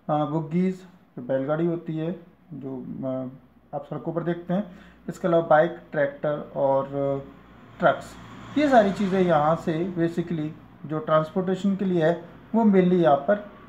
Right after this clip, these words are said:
इसमें include किए गए हैं। So in the, in this video, uh, I think introduction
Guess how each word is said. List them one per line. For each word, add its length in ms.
इसमें 280
include 360
किए 220
गए 160
हैं। 220
So 160
in 80
the, 160
in 120
this 200
video, 260
uh, 280
I 100
think 400
introduction 680